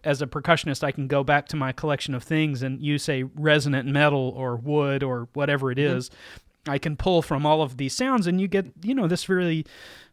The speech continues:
Speaker 1: personal kind of sound, you know, uh, rather
Speaker 2: Yeah.
Speaker 1: than just a, a generic, you know, marimba or a vibraphone or whatever. So, so that's great. I think, I think that's wonderful, and I'm glad you're interested in that, and I hope we get more, uh, more pieces,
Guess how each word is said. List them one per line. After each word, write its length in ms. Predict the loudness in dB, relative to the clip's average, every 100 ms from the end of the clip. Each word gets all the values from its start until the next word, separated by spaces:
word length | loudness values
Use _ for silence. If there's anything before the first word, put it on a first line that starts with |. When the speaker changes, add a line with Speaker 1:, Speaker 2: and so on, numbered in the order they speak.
| _
Speaker 1:
personal 680 | 0 2 4 4 4 2 0 -2
kind 160 | 0
of 80 | 0
sound, 480 | 2 2 2 -2 -12 -12
you 160 | -4 0
know, 280 | 0 -2 -4 -8
uh, 300 | -8 -4 -4 0
rather 240 | 4 4
Speaker 2:
Yeah. 60 | 4
Speaker 1:
than 240 | 4 2 2
just 340 | 0 -2 -2
a, 260 | -2 -2 -4
a 60 |
generic, 760 | -2 0 0 0 0 -2 -6 -6
you 100 | -2
know, 120 | -2
marimba 640 | 2 4 4 4 2 2
or 360 | 0 -2 -4 -6
a 80 | -4
vibraphone 680 | 2 2 0 -2 -4 -2 -4
or 120 | -4
whatever. 520 | -2 0 0 0 -6 -10 -20 -20 -20 -20 -14
So, 240 | 0 4 4 0 -2
so 180 | 2 4
that's 180 | 4
great. 420 | 2 4 4 4 -2
I 80 | -4
think, 340 | -4 -6 -4
I 80 | -4
think 280 | -4 -6 -4
that's 280 | -4 -4
wonderful, 460 | -2 0 -2 -2 -4
and 100 | -4
I'm 100 | -4
glad 300 | -2 -2 0
you're 140 | 0
interested 420 | 0 -2 -4 -2 0
in 140 | 2
that, 180 | 0 0
and 100 | -2
I 60 |
hope 180 | -2 -4
we 100 | -4
get 200 | -4 -4
more, 360 | -2 0 0 -2 -6 -12
uh, 160 | -8 -4
more 180 | -2 -2
pieces, 560 | -2 -2 -2 -4 -8